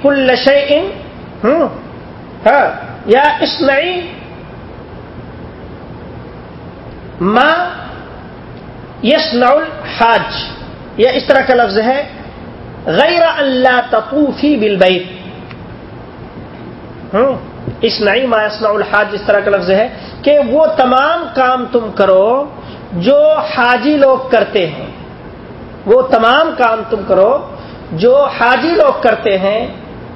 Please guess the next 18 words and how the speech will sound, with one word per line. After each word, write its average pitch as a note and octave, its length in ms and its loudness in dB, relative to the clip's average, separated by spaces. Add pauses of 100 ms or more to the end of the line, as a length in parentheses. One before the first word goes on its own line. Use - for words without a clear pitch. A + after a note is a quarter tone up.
"غیر C4 400 4 (120)
اللہ A#3+ 440 2 (120)
تطوفی A3 460 0
بالبیت"، A3 440 4 (340)
مگر B3+ 320 4
یہ A#3 200 4
کہ A3+ 240 0
تم، C#4 320 0 (1000)
ہاں، A3+ 200 4 (640)
مگر G3+ 280 4
یہ A#3 160 4
کہ A3 200 2
تم A#3 160 4 (1200)
طواف A#3 520 4
نہ A#3 300 2
کرو۔ G#3 340 2 (480)
نماز G#3 420 4 (160)
کا B3+ 260 2